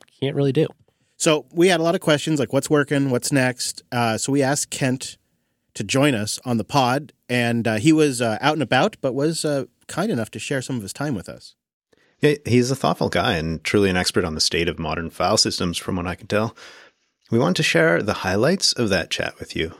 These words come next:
Speaker 3: and my biggest question going into this episode was, well, given Z F S and Butter F S and X F S, as we've been saying,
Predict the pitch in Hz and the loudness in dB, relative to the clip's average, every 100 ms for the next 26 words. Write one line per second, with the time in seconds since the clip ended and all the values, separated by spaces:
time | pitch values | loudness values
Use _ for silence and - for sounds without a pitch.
0 | 101 95 92 - - 101 127 127 98 - | -6 -4 -4 -6 -4 -2 0 0 0 0
1 | - - 87 87 82 82 110 - 85 - | -2 -2 -4 -4 -2 -2 -2 -2 -2 -2
2 | 87 - - 78 80 73 - - - _ | -4 -6 -6 -4 -4 -2 -2 -6 -18 _
3 | _ _ - 73 87 _ _ 90 80 73 | _ _ -8 -6 -8 _ _ -6 -4 -6
4 | 76 - 76 78 80 87 - 80 82 85 | -4 -2 -2 -2 0 0 -2 -2 0 0
5 | - 87 101 - 82 - - - 113 - | 0 -2 -2 -2 -6 -6 -6 -2 0 0
6 | 95 92 92 87 87 - 92 110 | -2 -4 -4 -4 -4 -2 -2 -4